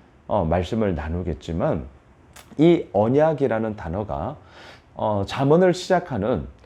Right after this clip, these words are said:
어, 첫 번째 그러한 단초예요. 그러니까,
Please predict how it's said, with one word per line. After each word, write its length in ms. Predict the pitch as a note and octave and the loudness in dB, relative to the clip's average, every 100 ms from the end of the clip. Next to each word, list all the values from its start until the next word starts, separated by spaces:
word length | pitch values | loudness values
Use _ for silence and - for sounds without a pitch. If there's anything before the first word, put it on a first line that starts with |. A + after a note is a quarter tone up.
| - | -6
어, 220 | - F#2 | -2 -2
첫 260 | - F#3+ - | -2 -6 2
번째 540 | F#3+ E3 C#3+ B2 A2+ | 2 4 0 2 0
그러한 360 | G#2+ F#2+ F2+ D#2 - _ - | 0 0 0 -2 -8 _ -18
단초예요. 720 | - A#2+ A#2 - B2+ D2+ C2+ C2 - _ | -8 -4 -4 -2 -4 -4 -8 -14 -20 _
그러니까, 320 | C3+ A2 F#2+ | 2 4 2